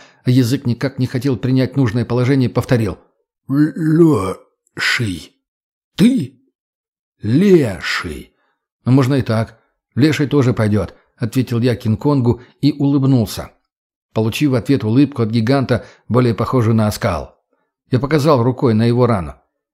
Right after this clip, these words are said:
«Теперь перевязку надо сделать, да порез ещё раз осмотреть», — добавил я и приступил мыть руки тёплой водой с мылом. За всем этим молча наблюдал теперь уже Кинг-Конг. Других посторонних предметов в ране я не обнаружил.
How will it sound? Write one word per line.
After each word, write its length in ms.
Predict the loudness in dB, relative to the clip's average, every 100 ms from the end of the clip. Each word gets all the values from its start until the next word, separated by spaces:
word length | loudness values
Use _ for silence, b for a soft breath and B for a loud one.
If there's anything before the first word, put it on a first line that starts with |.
| _
«Теперь 280 | -2 2 2
перевязку 560 | 2 2 2 2 0 0
надо 240 | 2 2
сделать, 460 | 2 0 -2 -6 -16 b b b b
да 140 | -2
порез 460 | -2 0 2 2 2
ещё 260 | 0 0 0
раз 220 | 0 -2
осмотреть», — 560 | -2 -2 0 -2 -6 _ _ _ _
добавил 480 | 0 2 2 2 0
я 360 | 2 2 0 -8 _
и 280 | -4 -2 -2
приступил 600 | -2 -2 -2 -2 0 2
мыть 220 | 2 0
руки 300 | 0 0 0
тёплой 320 | -2 -2 0 0
водой 260 | 2 0
с 100 | 0
мылом. 420 | 2 2 2 -2 b b b _
За 200 | -4 -2
всем 240 | -2 0 0
этим 220 | 0 2
молча 300 | 0 0 -2
наблюдал 440 | 0 0 0 0
теперь 360 | -2 -4 0 0
уже 220 | 0 -2
Кинг-Конг. 840 | -4 -2 0 0 -2 -4 -4 -14 _ _ _ _ _ _ _ _
Других 460 | 0 0 2 -2 -4
посторонних 580 | -6 -2 0 0 -2 -2
предметов 480 | 0 2 0 0
в 40 | -2
ране 340 | 0 0 0
я 200 | 0 2
не 120 | 2
обнаружил. 680 | 0 0 0 0 -4 -6 -14